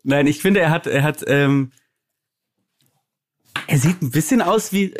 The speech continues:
ähm, er sieht ein bisschen aus wie Rumpelstilzchen als, als Mensch, oder?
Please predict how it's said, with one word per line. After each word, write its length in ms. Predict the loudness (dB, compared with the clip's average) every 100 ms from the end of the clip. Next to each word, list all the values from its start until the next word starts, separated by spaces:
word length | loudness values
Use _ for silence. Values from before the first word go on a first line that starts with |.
| -4
ähm, 260 | 0 0 0
er 120 | 0
sieht 200 | 0 -2
ein 80 | -2
bisschen 280 | -2 -2 -2
aus 280 | -4 -4
wie 140 | -6 -4
Rumpelstilzchen 960 | -4 0 0 0 -4 -4 -6 -2 -2
als, 320 | 0 -4 -8 -14 -10
als 260 | -6 -4 -4
Mensch, 380 | -4 -4 -8 -6
oder? 280 | -2 -2